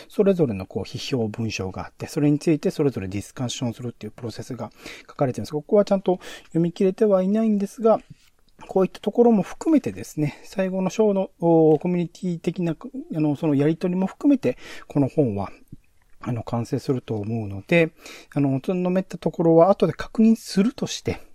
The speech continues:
一通り、こう、読み進めてみることが、あの、この本については大事なのかなと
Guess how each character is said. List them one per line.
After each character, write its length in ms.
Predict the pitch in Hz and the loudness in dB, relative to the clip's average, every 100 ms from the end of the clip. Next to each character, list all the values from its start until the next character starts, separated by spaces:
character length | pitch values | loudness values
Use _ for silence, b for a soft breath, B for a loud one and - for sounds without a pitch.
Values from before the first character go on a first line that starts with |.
| - | -14
一 240 | - 156 | -4 -2
通 100 | 170 151 | 4 4
り、 200 | 143 156 B B | 4 0 B B
こ 540 | - 151 143 135 135 135 | 2 4 6 6 4 4
う、 40 | |
読 160 | 135 143 | 4 2
み 60 | |
進 260 | 147 156 165 | 0 -2 0
め 80 | 147 | 0
て 140 | - | -2
み 120 | 113 | -2
る 60 | 120 | -2
こ 140 | - | -4
と 120 | 135 214 | -2 6
が、 220 | 214 143 - - - - _ _ | 6 6 0 -20 -20 -20 _ _
あ 100 | - | -6
の、 120 | 123 | -4
こ 100 | - | -2
の 80 | 135 | -2
本 160 | 127 135 | 0 -2
に 80 | 101 | -4
つ 160 | - | -8
い 60 | 104 | -8
て 100 | 98 | -8
は 80 | 101 | -8
大 180 | 104 | -6
事 120 | 107 104 | -8 -8
な 100 | 87 | -8
の 100 | - | -4
か 140 | 156 | -2
な 220 | 202 196 | 2 2
と 160 | - | 2